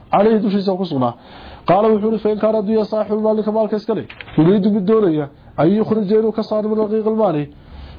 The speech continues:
مالك مركا دومديسا مركا حدا قف فليخرجها صار قبل مساقاتك. مساقاتك كهر أو يريد مركا وحو دولا يدخل فيه وسوق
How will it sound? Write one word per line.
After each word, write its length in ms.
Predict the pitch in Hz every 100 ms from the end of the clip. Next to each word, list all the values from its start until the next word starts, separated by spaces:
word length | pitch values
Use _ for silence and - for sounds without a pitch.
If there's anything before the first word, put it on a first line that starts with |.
| -
مالك 420 | 165 214 226 202
مركا 280 | 214 202 196
دومديسا 680 | 180 202 220 214 175 208 233
مركا 440 | 226 208 202 190
حدا 280 | 180 208 196 190
قف 140 | 233 - - - -
فليخرجها 800 | 175 214 208 190 214 208 208 202
صار 260 | 202 196 190
قبل 220 | 214 208 190
مساقاتك. 480 | 165 170 170 147 120 98 - -
مساقاتك 480 | - 160 170 202 175
كهر 260 | 165 233 233 - - - - - -
أو 160 | 185 214
يريد 360 | 220 208 220 214
مركا 260 | 220 202
وحو 200 | 214 208
دولا 220 | 196 220
يدخل 420 | 208 226 208 202 190
فيه 200 | 214 220
وسوق 300 | 196 208